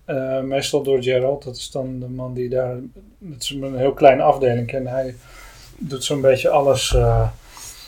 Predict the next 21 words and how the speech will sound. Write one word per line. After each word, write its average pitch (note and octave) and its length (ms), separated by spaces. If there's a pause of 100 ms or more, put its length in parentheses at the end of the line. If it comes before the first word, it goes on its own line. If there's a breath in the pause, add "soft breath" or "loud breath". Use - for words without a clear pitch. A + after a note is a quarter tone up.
(140 loud breath)
En C3 320 (160)
jaarlijks C#3+ 840 (200)
zijn D3 320
er, C#3 300 (160)
eh, D3 60
ik C3+ 120
ben C#3 120
nou C#3+ 180
even - 180
de E3 60
aantallen D3+ 440
kwijt, C3 320
maar C#3+ 180
ga D3 220
ervan D3 300
uit, C#3+ 200 (320)
geloof D#3 340
ik, C#3+ 80
dat C3+ 180
er, C3+ 280 (1040)
mm, C3+ 720